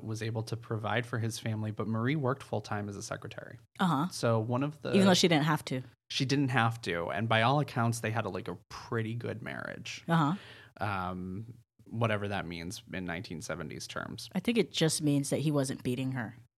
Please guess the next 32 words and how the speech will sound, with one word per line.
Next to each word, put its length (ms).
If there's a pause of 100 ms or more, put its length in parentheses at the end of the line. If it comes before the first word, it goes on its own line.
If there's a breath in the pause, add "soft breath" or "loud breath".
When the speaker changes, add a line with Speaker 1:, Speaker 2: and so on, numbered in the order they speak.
Speaker 1:
Yeah, 280 (300)
like, 180
as 100
a 40
baseline. 560
Speaker 2:
Uh-huh. 340
Speaker 1:
Yeah, 260
like, 280
he, 260 (240)
Speaker 2:
<laughs> 240
Speaker 1:
she, 420
she 180
didn't 240
fear 220
for 160
her, 400
uh, 300
for 180
her 140
life, 500
so 220
things 280
were 80
pretty, 520
like, 220
on 120
the 140
up 140
and 120
up. 340
Speaker 2:
<laughs> 40 (500 loud breath)
Speaker 1:
But 400